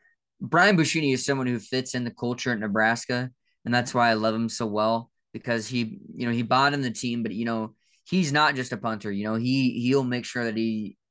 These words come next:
is with the team, you know, going to practice and one hundred percent and stuff like that. Um, I'm really behind Brian Buschini, and I think that, you know, last year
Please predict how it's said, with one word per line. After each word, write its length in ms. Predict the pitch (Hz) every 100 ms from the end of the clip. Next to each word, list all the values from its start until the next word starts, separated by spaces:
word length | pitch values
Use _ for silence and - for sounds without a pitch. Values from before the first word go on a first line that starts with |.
| _ -
is 400 | 85 87 123 123
with 160 | 131
the 80 | 123
team, 340 | - 127 120
you 60 | 117
know, 280 | 113 113 117
going 360 | 110 117 120
to 60 | 117
practice 420 | 98 113 113 107
and 160 | 110 107
one 100 | 107
hundred 180 | 117 107
percent 400 | 107 117 117 - _ _ - _ _ _ _
and 120 | 117
stuff 220 | - 123
like 140 | 117 -
that. 260 | 123 120 - _ - _ _ _ _ _ -
Um, 540 | 117 117 110 110 107
I'm 160 | 117 131
really 160 | 131
behind 340 | 120 113 117 113
Brian 220 | 117 110
Buschini, 480 | 110 - 120 113 113
and 120 | 110
I 100 | 120
think 280 | 123 123 117
that, 260 | 117 113
you 80 | 117
know, 100 | 113
last 400 | 113 120 123 -
year 380 | 120 120 117